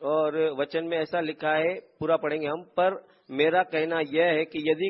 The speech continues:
कोई भाई कहलाकर व्यभिचारी या लोभी या मूर्ति पूजक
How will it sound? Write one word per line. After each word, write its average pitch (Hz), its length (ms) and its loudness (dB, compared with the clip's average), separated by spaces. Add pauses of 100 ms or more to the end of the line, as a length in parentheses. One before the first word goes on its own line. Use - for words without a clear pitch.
कोई 175 220 0
भाई 143 400 -4
कहलाकर 151 960 0
व्यभिचारी 160 720 0
या 151 120 0
लोभी 156 560 0
या 151 100 2
मूर्ति 156 340 -4
पूजक 160 280 -4